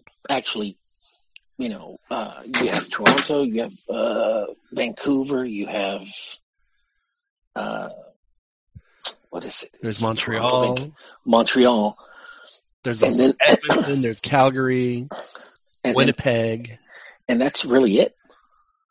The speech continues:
Speaker 2: Well,
Speaker 1: All the other te-,
Speaker 2: well
Speaker 1: all the other cities don't have, all, Canada only has, like, thirty-two
Speaker 2: Dude.
Speaker 1: something million.
Speaker 2: You can have, like,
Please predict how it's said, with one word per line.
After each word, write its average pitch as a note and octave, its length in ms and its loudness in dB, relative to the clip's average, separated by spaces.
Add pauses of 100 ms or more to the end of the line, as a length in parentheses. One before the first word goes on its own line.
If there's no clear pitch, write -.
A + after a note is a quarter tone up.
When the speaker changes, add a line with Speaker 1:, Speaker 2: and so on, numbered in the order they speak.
(440)
Speaker 2:
Well, C3+ 380 -6
Speaker 1:
All B2+ 100 8
the C3+ 120 8
other D3+ 120 8
te-, - 140 -4
Speaker 2:
well C#3 80 -2
Speaker 1:
all C#3 80 8
the E3 120 12
other E3+ 100 8
cities F3 300 2
don't C#3 200 2
have, D3 180 -4
all, C#3+ 180 -4 (380)
Canada C#4+ 340 -4
only G3 220 -2
has, G#3+ 240 -4
like, C3 120 -6
thirty-two D#3+ 360 4
Speaker 2:
Dude. C#3+ 260 -2
Speaker 1:
something A2+ 280 -6
million. C#3+ 340 -2 (540)
Speaker 2:
You C#3+ 120 -4
can C#3+ 120 2
have, D3 340 4
like, C#3 240 0